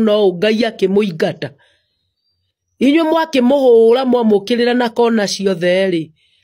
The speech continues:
agwĩka atĩa? Akũrora nakũ?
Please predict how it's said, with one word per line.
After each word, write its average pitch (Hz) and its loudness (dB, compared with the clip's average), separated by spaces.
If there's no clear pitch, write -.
agwĩka 240 -2
atĩa? 190 -6
Akũrora 262 -2
nakũ? 233 -2